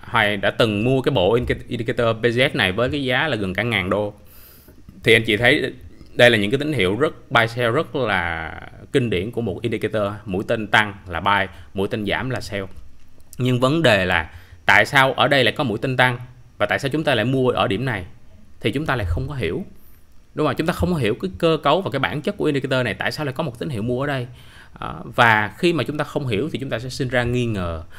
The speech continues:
Và khi đã nghi ngờ rồi thì giao dịch về dài hạn thì sẽ thua lỗ. Chắc chắn là như vậy luôn. Tất cả những trader mà bắt đầu trade thị trường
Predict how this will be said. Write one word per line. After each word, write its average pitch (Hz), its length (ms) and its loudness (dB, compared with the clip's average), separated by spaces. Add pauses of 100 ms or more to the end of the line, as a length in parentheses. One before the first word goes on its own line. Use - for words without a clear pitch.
(140)
Và 104 100 2
khi 143 180 0
đã 127 100 4
nghi 139 160 2
ngờ 104 300 0
rồi 90 180 -4
thì 101 140 -6
giao 104 80 -2
dịch 98 200 -4
về 92 180 -2
dài 82 200 -2
hạn 80 280 -8
thì 85 120 -12
sẽ - 180 -10
thua 107 180 -6
lỗ. 92 240 -8 (920)
Chắc - 160 -4
chắn 117 160 -2
là 123 60 -6
như 90 140 -4
vậy 82 160 -6
luôn. 92 180 -8 (420)
Tất 180 140 2
cả 113 100 0
những 131 160 0
trader 123 340 2
mà 98 160 0
bắt - 180 -4
đầu 87 520 0 (220)
trade 117 160 4 (680)
thị 95 160 -6
trường 92 260 0